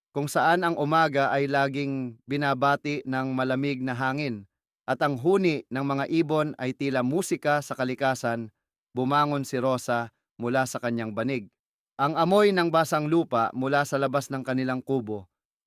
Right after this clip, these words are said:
ay sumalubong sa kanya, dala ng ulan na bumuhos buong magdamag. Sa kabila ng lamig, agad niyang hinanda ang kanyang sarili. Alam niyang mahaba ang araw na ito, tulad ng mga nakaraang araw.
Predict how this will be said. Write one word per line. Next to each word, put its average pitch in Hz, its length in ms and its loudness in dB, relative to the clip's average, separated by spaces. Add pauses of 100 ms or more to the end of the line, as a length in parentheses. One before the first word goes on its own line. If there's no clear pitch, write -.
ay 131 100 -2
sumalubong 143 560 0
sa 131 160 -6
kanya, 123 480 -2 (320)
dala 143 240 2
ng 156 160 0
ulan 143 400 2
na 131 160 -2
bumuhos 131 560 -2
buong 131 400 -2
magdamag. 123 560 0 (540)
Sa 165 80 2
kabila 175 400 6
ng 180 160 2
lamig, 175 400 4 (400)
agad 156 320 2
niyang 180 160 4
hinanda 165 720 4
ang 147 80 -2
kanyang 147 480 -2
sarili. 135 560 -2 (400)
Alam 156 320 0
niyang 185 240 4
mahaba 165 720 4
ang 143 160 -2
araw 147 400 4
na 147 80 -2
ito, 123 400 -2 (400)
tulad 151 400 2
ng 151 160 -2
mga 135 480 2
nakaraang 131 480 0
araw. 101 400 -6